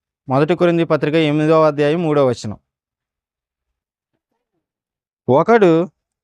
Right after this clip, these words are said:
దేవుణ్ణి ప్రేమించిన ఎడల అతడు దేవునికి ఎరుకైన వాడే, కాబట్టి విగ్రహములకు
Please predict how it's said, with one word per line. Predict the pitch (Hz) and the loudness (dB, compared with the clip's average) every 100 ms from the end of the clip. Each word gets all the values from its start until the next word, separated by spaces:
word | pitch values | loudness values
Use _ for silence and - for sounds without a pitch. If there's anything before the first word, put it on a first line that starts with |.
| _ _ _ _ _ _ _ _ _ _ - | _ _ _ _ _ _ _ _ _ _ -10
దేవుణ్ణి | 135 143 190 247 254 | 0 4 4 4 2
ప్రేమించిన | 208 214 226 233 | 2 2 0 -2
ఎడల | 214 196 175 160 160 - _ _ 131 | 2 4 4 4 0 -4 _ _ -2
అతడు | 143 208 185 165 165 _ _ _ _ - | 2 4 4 2 -2 _ _ _ _ -14
దేవునికి | 135 147 185 208 180 180 190 165 _ _ _ _ _ - | -2 2 2 2 2 2 2 -2 _ _ _ _ _ -4
ఎరుకైన | 139 170 202 208 | 0 4 4 4
వాడే, | 196 170 151 175 175 _ _ _ _ _ - | 4 4 2 0 -4 _ _ _ _ _ 0
కాబట్టి | 151 185 196 - 175 185 233 _ _ _ _ _ _ - | 2 4 2 2 0 0 -2 _ _ _ _ _ _ -12
విగ్రహములకు | 139 151 180 208 208 196 175 175 - | -6 0 4 4 4 0 2 -2 -4